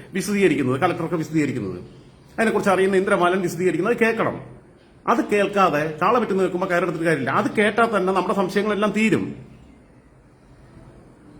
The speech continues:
ഇത് കേട്ടാൽ തോന്നുന്നു ഇവർക്ക് എന്തോ അർജുനോടും അർജുനന്റെ കുടുംബത്തിനോടും വൈരാഗ്യം ഉണ്ടെന്ന് ദൗത്യ സംഘത്തിന്. അവർക്ക് അറിയ പോലില്ല. അവര് സ-, നമ്മുടെ ഒരു സഹോദരനോടെ കിടക്കുന്നു,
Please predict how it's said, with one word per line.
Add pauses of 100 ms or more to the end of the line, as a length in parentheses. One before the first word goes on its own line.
(460)
ഇത്
കേട്ടാൽ
തോന്നുന്നു
ഇവർക്ക്
എന്തോ
അർജുനോടും
അർജുനന്റെ
കുടുംബത്തിനോടും
വൈരാഗ്യം
ഉണ്ടെന്ന്
ദൗത്യ
സംഘത്തിന്.
അവർക്ക്
അറിയ
പോലില്ല.
അവര്
സ-, (340)
നമ്മുടെ
ഒരു
സഹോദരനോടെ
കിടക്കുന്നു,